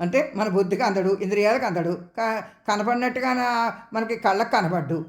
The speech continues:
కాబట్టి అదృశ్యుడు. అంటే దృశ్యము కానివాడెవడో ఆయన అదృశ్యుడు. అంటే మనం ఊహించగలమే ఇంత అని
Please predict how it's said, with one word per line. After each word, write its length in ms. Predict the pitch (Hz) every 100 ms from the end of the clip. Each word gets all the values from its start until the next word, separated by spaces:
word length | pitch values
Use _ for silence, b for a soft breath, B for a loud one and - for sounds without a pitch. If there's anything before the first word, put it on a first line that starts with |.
| -
కాబట్టి 260 | 208 247 254
అదృశ్యుడు. 1160 | 202 185 156 302 311 226 170 180 196 151 127 - _ _ -
అంటే 160 | 156 214
దృశ్యము 560 | 156 160 160 233 240 202
కానివాడెవడో 840 | 156 160 156 156 151 165 269 294 302 -
ఆయన 240 | 135 208 262
అదృశ్యుడు. 540 | 135 147 131 143 123
అంటే 420 | 131 - - 180
మనం 260 | 220 208 226 B B
ఊహించగలమే 1080 | 175 190 226 214 214 208 202 208 208 208 202 - -
ఇంత 280 | 196 196 208
అని 180 | 202